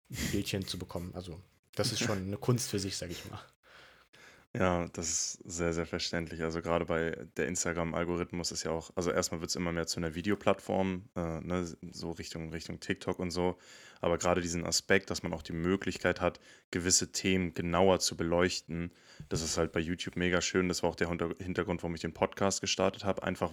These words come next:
Speaker 2: weil es Themen gibt, die du nicht auf den Post kriegst, wie du schon meintest, tausendachtzig mal tausendachtzig, die du nicht in so ein Reel kriegst, was auch maximal irgendwie eine Minute geht oder so. Oder ich hab,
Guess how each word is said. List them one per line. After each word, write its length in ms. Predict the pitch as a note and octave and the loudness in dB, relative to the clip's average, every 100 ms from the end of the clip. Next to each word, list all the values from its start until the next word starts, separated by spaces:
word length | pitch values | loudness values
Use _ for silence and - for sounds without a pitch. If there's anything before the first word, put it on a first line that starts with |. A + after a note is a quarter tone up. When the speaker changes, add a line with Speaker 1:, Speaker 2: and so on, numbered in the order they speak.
| D#2+ | 4
Speaker 2:
weil 260 | F2 F2+ | 6 6
es 140 | E2+ - | 4 -2
Themen 260 | - G2+ | 0 2
gibt, 300 | F#2 F#2+ - | 2 0 0
die 60 | F2+ | 0
du 80 | F2 | 2
nicht 380 | F2+ - - - _ - - - - - | 2 0 -6 -16 _ -20 -20 -20 -20 0
auf 160 | F#2+ - | 2 2
den 100 | D#2+ | 4
Post 320 | G2+ G#2 - | 6 6 4
kriegst, 360 | - A#2+ - - - | 0 0 -4 -6 -4
wie 40 | |
du 80 | F#2+ | -2
schon 140 | F2 | 0
meintest, 300 | F2 F2 - | 0 0 0
tausendachtzig 540 | F#2 F2 F2 F2+ - F2 | 0 2 0 -2 -4 -2
mal 120 | E2+ | -2
tausendachtzig, 720 | E2+ E2+ E2+ F#2 - G2+ - - - - - | 0 0 0 -4 -2 -2 -4 -10 -20 -6 0
die 60 | |
du 60 | F2 | 2
nicht 180 | F2+ - | 2 0
in 100 | F2 | -2
so 100 | F2 | -2
ein 100 | E2 | 0
Reel 260 | F#2+ A2 | 2 2
kriegst, 340 | - G2 - - | 2 0 0 -2
was 140 | E2+ | 0
auch 140 | F#2+ | 0
maximal 520 | F#2 F2+ - F2+ E2 E2+ | 2 -2 -2 0 0 0
irgendwie 220 | F2 - | -4 -4
eine 80 | F2 | -2
Minute 380 | F2 F2+ - | 0 0 -2
geht 200 | E2 E2 | -2 -2
oder 200 | E2 E2+ | 0 0
so. 220 | D#2+ E2+ F2+ | 2 2 2
Oder 360 | E2+ E2+ E2 - - - - | 4 4 4 -2 -16 -20 -16
ich 100 | |
hab, 80 | - | -6